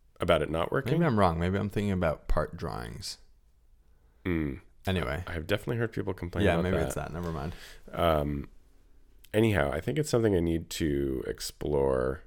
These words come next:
Speaker 1: if we're gonna continue on this path. Um,
Speaker 2: This path being what?
Speaker 1: this
Speaker 2: The
Speaker 1: path
Speaker 2: setup?
Speaker 1: of, like, s-, of, of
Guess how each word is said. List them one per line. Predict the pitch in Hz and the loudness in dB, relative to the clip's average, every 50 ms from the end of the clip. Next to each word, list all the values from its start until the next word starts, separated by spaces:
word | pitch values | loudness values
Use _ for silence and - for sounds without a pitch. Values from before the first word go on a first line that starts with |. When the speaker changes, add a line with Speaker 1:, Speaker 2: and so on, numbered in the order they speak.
| - - - - | -20 -18 -12 -10
Speaker 1:
if | 80 78 | -6 -2
we're | 80 78 | 0 0
gonna | 73 71 67 | 2 0 0
continue | 67 - - 76 73 - 82 73 73 76 76 | -2 -2 -4 -4 -2 0 0 0 2 2 2
on | 69 65 64 | 2 0 -2
this | 62 62 - | -4 -6 -8
path. | - - - 65 64 64 62 60 - - - - - - - - - - - - - - - - - - - - - | -8 -6 -6 -4 -4 -4 -6 -6 -8 -12 -14 -18 -18 -20 -20 -20 -20 -20 -20 -20 -20 -20 -20 -20 -20 -20 -20 -14 -6
Um, | 73 78 73 69 64 64 62 64 64 101 | -2 0 0 0 0 0 -2 -4 -2 2
Speaker 2:
This | 101 107 92 - | 2 2 2 2
path | - 104 90 87 - - - | 2 2 2 2 2 -2 -4
being | 90 80 80 80 80 | -4 -4 -2 -4 -4
what? | 76 71 - - _ - - - - - | -6 -6 -8 -12 _ -20 -20 -18 -6 0
Speaker 1:
this | 104 113 104 92 - | 4 4 4 4 4
Speaker 2:
The | 110 98 | 6 6
Speaker 1:
path | 92 90 90 87 - | 8 8 6 6 6
Speaker 2:
setup? | |
Speaker 1:
of, | 87 85 78 67 | 6 6 6 4
like, | 78 73 73 69 - - - - - - - | 4 2 2 2 -2 -6 -14 -16 -16 -16 -12
s-, | - - - - - - - - - | -10 -10 -10 -10 -12 -20 -20 -16 -12
of, | - 71 71 69 65 67 - - - - - - | -8 -6 -4 -4 -6 -6 -10 -14 -20 -18 -10 -6
of | 80 73 | -6 -6